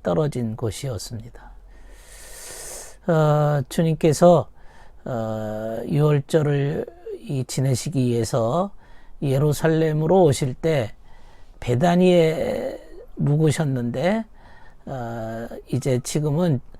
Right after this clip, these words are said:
주님의 그 지상 생활의 마지막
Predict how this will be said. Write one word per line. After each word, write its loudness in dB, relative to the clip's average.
주님의 2
그 -2
지상 0
생활의 2
마지막 2